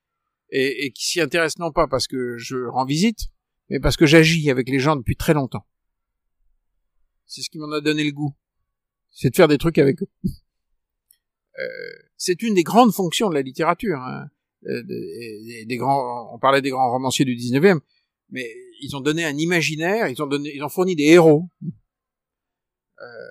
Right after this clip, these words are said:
et, et, et lorsque l'auteur est génial comme Victor Hugo, euh, il, il comprend tout, au sens de prendre ensemble,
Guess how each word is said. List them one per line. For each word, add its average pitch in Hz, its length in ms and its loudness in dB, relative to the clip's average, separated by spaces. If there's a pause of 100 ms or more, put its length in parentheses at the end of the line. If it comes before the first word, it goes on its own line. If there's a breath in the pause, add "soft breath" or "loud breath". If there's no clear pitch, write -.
(880)
et, 135 380 -12
et, 151 320 -8
et 160 60 0
lorsque 180 300 0
l'auteur 160 640 0
est 131 220 -6
génial 139 400 -6 (540)
comme 151 180 -8
Victor 139 340 -2
Hugo, 202 460 0 (720)
euh, 127 240 -6 (120)
il, 147 220 -8 (1000)
il 147 180 -10
comprend 196 500 2
tout, 123 220 -14 (140)
au 135 120 -8
sens 165 240 -2
de 147 80 2
prendre 190 340 4
ensemble, 131 520 -4